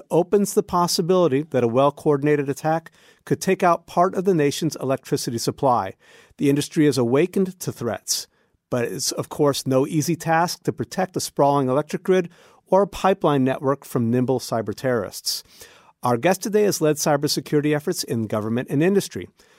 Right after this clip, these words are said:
Bill Hederman is a senior fellow at the Kleinman Center and executive advisor to a data security company, Agile P Q,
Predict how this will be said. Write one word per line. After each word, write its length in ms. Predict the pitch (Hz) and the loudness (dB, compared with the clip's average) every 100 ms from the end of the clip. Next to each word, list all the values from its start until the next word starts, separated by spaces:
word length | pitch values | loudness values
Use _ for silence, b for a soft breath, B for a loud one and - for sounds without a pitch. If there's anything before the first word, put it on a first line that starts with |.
| b - | b 0
Bill 140 | 135 | 2
Hederman 380 | 135 151 185 208 | 4 2 2 2
is 140 | 139 | 0
a 40 | 120 | 0
senior 540 | - 156 143 143 139 _ | 0 2 4 4 2 _
fellow 400 | - 131 135 165 | -6 0 2 2
at 60 | 175 | 0
the 80 | 120 | -4
Kleinman 440 | - 120 117 117 | -2 0 0 0
Center 420 | - 147 147 208 202 b b | -2 -2 2 0 0 b b
and 120 | 151 | 0
executive 560 | 147 131 196 196 240 233 | 2 2 0 0 0 0
advisor 480 | 151 139 139 131 156 | 2 4 4 2 -2
to 200 | - 143 | 0 0
a 40 | |
data 240 | 127 147 | 2 2
security 500 | 151 - - 160 147 | 0 -4 0 0 0
company, 460 | 143 120 107 123 127 | -2 -4 -2 -2 -4
Agile 460 | - 131 131 156 151 | -2 0 2 2 0
P 180 | - 185 | -2 -10
Q, 440 | - 233 151 147 | -2 2 2 0